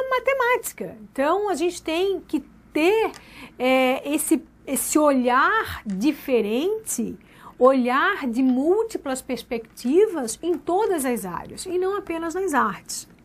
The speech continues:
né? E, finalmente, é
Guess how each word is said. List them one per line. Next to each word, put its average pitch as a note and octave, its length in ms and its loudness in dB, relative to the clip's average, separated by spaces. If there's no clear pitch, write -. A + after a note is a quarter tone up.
né? A3+ 300 -4
E, F#4+ 140 10
finalmente, G4+ 1120 0
é B3 340 4